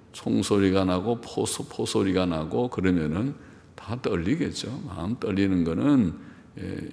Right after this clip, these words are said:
용사나 또 모든 일반 사람이나, 예, 비슷할 것입니다. 주님의 마음, 주께서는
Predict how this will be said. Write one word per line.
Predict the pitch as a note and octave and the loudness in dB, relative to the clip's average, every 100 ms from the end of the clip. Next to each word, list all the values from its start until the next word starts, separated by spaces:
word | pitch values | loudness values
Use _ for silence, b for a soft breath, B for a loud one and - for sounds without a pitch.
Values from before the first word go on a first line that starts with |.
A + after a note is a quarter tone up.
| F2 | -8
용사나 | D#2+ E2 F2 - F2 G2+ B2+ G2+ E2+ - - - | -4 0 0 2 0 0 2 0 -2 -8 -20 -18
또 | - | -10
모든 | G2+ D#2+ D#2 E2+ G#2+ A#2 | -6 -4 -4 0 0 0
일반 | - F2 F2 E2+ | -2 -4 -2 -2
사람이나, | E2 D#2+ C#2+ C#2+ A2 C3 b b - | -2 -4 -6 -6 -8 -8 b b -16
예, | F#2+ A2 | -12 -12
비슷할 | - E2+ - A#2 B2 - E2+ | -8 -6 -2 -2 -4 -10 -10
것입니다. | - - - E2 G2 B2+ C3 b b b b b - - | -10 -8 -6 -6 -6 -6 -10 b b b b b -18 -6
주님의 | - G2 F#2+ G#2 | 2 4 6 6
마음, | G#2 F#2 G2 G2 F#2 | 4 2 2 0 0
주께서는 | - - D3 - G#2 G2+ B2 | -4 -2 0 0 0 0 0